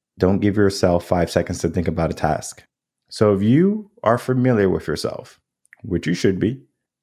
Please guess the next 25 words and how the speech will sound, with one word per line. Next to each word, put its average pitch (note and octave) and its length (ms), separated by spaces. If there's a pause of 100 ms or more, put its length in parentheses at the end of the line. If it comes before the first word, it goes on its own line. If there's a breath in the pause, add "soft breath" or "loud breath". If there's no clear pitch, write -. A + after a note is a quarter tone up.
you E3 240
know F#3 300
if E3+ 100
you're E3 160
a E3 100
person C#3 360
who D3 160
likes C#3 240
to C3+ 40
stay G#2 280
in B2+ 160
bed F2+ 360
or F2+ 480 (220 soft breath)
if F2+ 100
you G2 120
like A2+ 240
to F#2 180 (400)
pick C3+ 160
up D3 140
your C#3+ 100
cell A2 340
phone G2 460
and F2+ 220 (260 soft breath)
search - 520
the B2 380